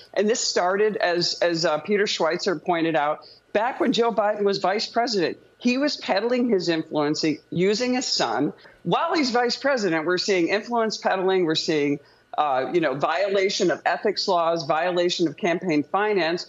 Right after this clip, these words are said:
Then he becomes a private citizen, but they're still trying to get this money, you know, from Hunter Biden to Joe.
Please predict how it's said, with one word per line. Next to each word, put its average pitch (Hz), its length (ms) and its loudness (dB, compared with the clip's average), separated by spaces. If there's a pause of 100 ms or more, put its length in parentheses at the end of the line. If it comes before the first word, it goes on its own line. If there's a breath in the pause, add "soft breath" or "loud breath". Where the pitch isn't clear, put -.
(260 soft breath)
Then 247 180 0
he 349 60 2
becomes 226 420 -2
a 190 60 -2
private 170 380 -2
citizen, 233 540 0
but 170 160 -2
they're 196 120 2
still 247 500 -2
trying 190 440 -2
to 190 100 -2
get 160 260 -2
this 170 220 -2
money, 156 440 0 (300 soft breath)
you 170 80 2
know, 156 160 2
from 180 680 -2
Hunter 196 320 -2
Biden 156 420 0
to 160 140 -2
Joe. 180 560 0